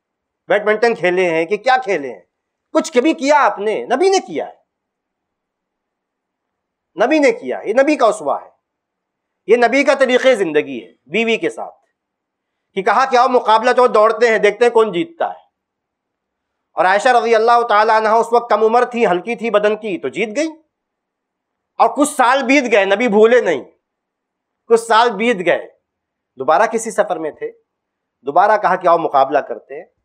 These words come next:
दौड़ते हैं, देखते हैं कौन जीतता है। और उस दफ़ा अल्लाह के रसूल जीत गए सल्लल्लाहु अलैहि वसल्लम। तो आपने वहाँ भी, मतलब, जो मजाक किया है, जो मिजाह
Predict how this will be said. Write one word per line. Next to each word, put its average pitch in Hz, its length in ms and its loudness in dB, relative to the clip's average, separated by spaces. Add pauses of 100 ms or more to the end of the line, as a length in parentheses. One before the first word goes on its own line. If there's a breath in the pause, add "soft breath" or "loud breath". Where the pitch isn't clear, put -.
(180)
दौड़ते 156 300 2
हैं, 185 80 -4
देखते 160 240 -2
हैं 220 100 -4
कौन 196 160 -4
जीतता 160 360 -8
है। 117 80 -12 (880)
और 139 140 -6
उस 131 80 -10
दफ़ा 156 200 0
अल्लाह 156 240 0
के 165 100 -4
रसूल 175 200 -10
जीत 190 160 -10
गए 190 160 -8
सल्लल्लाहु 151 300 -10
अलैहि 151 100 -16
वसल्लम। 185 260 -20 (1040)
तो 135 40 -10 (160)
आपने 185 420 -2
वहाँ 151 500 -8
भी, 185 140 -12
मतलब, 165 320 -12
जो 180 420 -6
मजाक 131 540 -2
किया 170 240 0
है, 139 180 -6
जो 135 180 -10
मिजाह 131 380 0